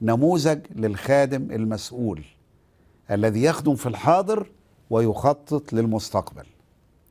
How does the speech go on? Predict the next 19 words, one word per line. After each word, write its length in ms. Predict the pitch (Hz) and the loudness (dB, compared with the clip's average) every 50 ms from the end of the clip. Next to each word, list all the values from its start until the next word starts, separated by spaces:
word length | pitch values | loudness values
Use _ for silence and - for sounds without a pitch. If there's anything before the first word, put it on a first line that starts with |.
| _ _ _ _ _ _ _ _ _ _ _ _ _ _ _ _ - | _ _ _ _ _ _ _ _ _ _ _ _ _ _ _ _ -4
الأمر 340 | - - 165 220 240 269 254 | -2 0 2 2 2 4 2
الثاني 600 | 220 - - - - 151 147 147 156 175 190 185 165 _ _ _ _ _ _ _ _ _ _ _ _ _ _ _ - - | 2 0 0 0 2 2 2 2 0 -2 -6 -8 -12 _ _ _ _ _ _ _ _ _ _ _ _ _ _ _ -6 -2
إنه 120 | 135 139 | -2 -2
في 180 | 139 - 220 226 | 0 0 -2 -2
تحديات 540 | 220 190 - 190 175 156 160 175 190 185 - | -2 -4 -2 -2 -2 0 0 0 0 -2 -2
كتيرة 380 | - 151 - - 180 170 156 | -8 -10 -8 -6 -4 -2 -2
جدا 460 | 139 135 151 151 135 101 92 85 80 78 | -2 0 -2 -2 -2 -4 -8 -8 -8 -6
واجهت 460 | 98 127 151 165 151 143 139 131 - | 0 0 2 2 2 0 -2 -2 -2
رسالة 440 | 120 113 117 101 - 131 131 120 113 - | -4 -4 -4 -2 2 2 2 2 0 -4
الإنجيل، 520 | 113 104 104 92 87 92 80 69 - - - _ _ _ _ _ _ _ _ _ _ _ _ _ _ _ _ _ _ _ _ _ _ _ - | -4 -6 -4 -4 -4 -4 -6 -8 -10 -18 -20 _ _ _ _ _ _ _ _ _ _ _ _ _ _ _ _ _ _ _ _ _ _ _ -12
تحديات 480 | - - - 139 107 107 131 147 151 | -6 -2 -2 0 2 4 2 2 2
دينية 600 | 127 113 123 123 123 143 156 160 170 170 170 170 165 _ _ _ - | 2 -2 -2 0 2 4 4 4 2 0 -2 -6 -10 _ _ _ -6
واجتماعية 880 | 98 107 - - - 117 101 104 92 107 147 165 170 165 160 165 170 - - | -4 -4 -4 -4 -4 -2 -2 -2 0 2 2 4 4 4 2 0 -4 -8 -6
وأخلاقية، 920 | 104 101 117 120 - - 117 113 113 110 - - 190 208 196 190 190 185 - - _ _ _ _ _ _ _ _ _ _ - _ _ _ _ _ _ _ _ - | -4 -2 -2 -2 -2 0 0 0 0 0 0 0 0 0 0 -2 -4 -6 -8 -14 _ _ _ _ _ _ _ _ _ _ -20 _ _ _ _ _ _ _ _ -2
لكن 300 | 117 127 131 131 - 123 | -2 -2 0 0 -2 -2
نلاحظ 520 | 123 139 165 214 226 220 208 - 185 185 - - - - _ _ _ _ _ _ _ _ _ _ - | 0 2 2 2 2 2 0 -4 -6 -6 -6 -14 -20 -20 _ _ _ _ _ _ _ _ _ _ -2
أثناء 440 | 127 120 - - 160 190 226 214 190 | -2 -2 0 2 2 2 4 4 4
هذه 340 | 180 208 220 220 190 180 | 2 2 2 2 4 2
الرحلة 520 | 165 165 175 190 180 - 175 180 180 175 | 2 4 2 0 -2 0 0 0 0 0